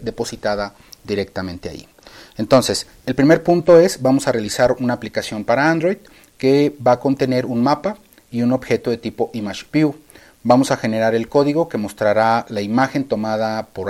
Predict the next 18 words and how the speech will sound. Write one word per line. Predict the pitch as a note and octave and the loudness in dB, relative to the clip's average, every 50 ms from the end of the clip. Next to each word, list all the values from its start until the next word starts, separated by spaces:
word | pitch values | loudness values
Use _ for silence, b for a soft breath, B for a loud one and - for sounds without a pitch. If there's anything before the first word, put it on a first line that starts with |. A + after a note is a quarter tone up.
| G2+ G#2 | -2 0
I | A#2 C3+ | 2 4
O | D3+ | 4
S, | D3+ D#3+ D#3+ - B B B B B B _ | 4 2 0 -6 B B B B B B _
pero | - C3 C#3 C#3 | 4 4 4 4
descargada | C3+ C3+ - - B2+ A#2 A2 A2+ A2 A2 A2+ A2+ | 2 0 2 2 0 2 4 4 4 4 4 4
ahora | G#2 G2+ G2+ G2+ G2+ - | 2 4 2 0 2 2
por | A2+ A2+ A#2+ | 2 2 4
Android, | C3 C3+ C3 A#2+ B2+ C#3+ E3 - _ - - _ b b b b b b b | 4 2 2 2 0 -2 -4 -8 _ -20 -20 _ b b b b b b b
¿sí? | _ - - C#3 D3 C#3 - _ _ _ _ | _ -10 -6 -6 -6 -6 -8 _ _ _ _
Más | B2 B2 C3 C3+ C3 - - - | 0 2 2 2 2 -2 -8 -2
datos | A2+ A#2 A#2+ A#2+ - B2+ A#2 | 2 2 2 2 2 -2 -2
de | A2 A#2 | -2 -2
ubicación | A2 A#2+ A#2 - C#3 C3 - D3 D3 D3 E3+ - | -2 -2 0 2 0 2 2 2 0 0 0 -4
que | - B2 | -8 -10
nosotros | A2 G#2 - A2 - A2+ G#2+ | -10 -8 -8 -8 -6 -6 -4
vamos | G2+ G#2 G#2 G#2+ - | -4 -4 -6 -6 -8
a | A#2 - | -10 -8
colocar | - B2 A#2+ G#2 - - G#2 G#2 - | -6 -4 -4 -4 -2 -4 -4 -4 -6